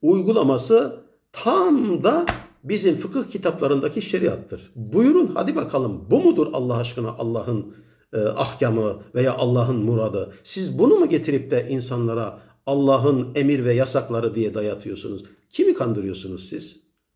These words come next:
İnsan bu kadar hayal aleminde nasıl gezebilir? O zaman şöyle bir soru sorayım.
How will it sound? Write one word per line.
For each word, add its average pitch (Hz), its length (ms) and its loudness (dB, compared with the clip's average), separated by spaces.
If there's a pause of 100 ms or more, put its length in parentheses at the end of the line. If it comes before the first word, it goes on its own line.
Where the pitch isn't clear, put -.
(760)
İnsan 247 360 4
bu 233 80 -4
kadar 202 260 2
hayal 170 260 4
aleminde 156 440 0
nasıl 127 300 -4
gezebilir? 107 640 -8 (440)
O 156 100 2
zaman 220 220 2
şöyle 233 300 2
bir 233 60 -4
soru 220 260 -2
sorayım. 117 500 -6